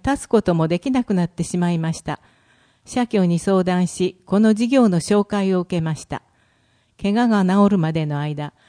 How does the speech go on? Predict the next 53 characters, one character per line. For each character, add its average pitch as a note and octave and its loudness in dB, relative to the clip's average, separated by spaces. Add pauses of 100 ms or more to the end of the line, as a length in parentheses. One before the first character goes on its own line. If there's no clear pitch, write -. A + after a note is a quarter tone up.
(140)
ま G3 0
だ F#3 2
小 A3 -2
さ A#3+ -2
い A3+ 0
子 G3 0
供 F#3+ 2
の F#3 2
世 F#3 -2
話 F3+ 0
や D#3+ -6
食 F#3 -4
器 A#3+ -4
洗 A#3 -2
い G3 -2
な F#3 -2
ど E3+ -2
の D#3+ -2
家 B3 -6
事 A3 0
を F3+ 2
手 E3 -8
伝 A3 -4
っ - -8
て - -6
い F3 -6
た E3+ -6
だ E3+ -6
き E3 -10
ま E3 -4
し - -18
た。 - -10 (800)
親 A3 2
の A3 4
協 G3+ 2
力 G3 0
や F3+ 0 (600)
一 A#3 -4
時 C4 2
保 C4 4
育 F#3 0
だ E3 -2
け G3+ -4
で F3+ 0
は E3 0
不 F3 -2
十 C4 0
分 G3+ 2
だ E3+ -2
っ - -8
た E3+ -4
の D#3+ -4
で D3 -8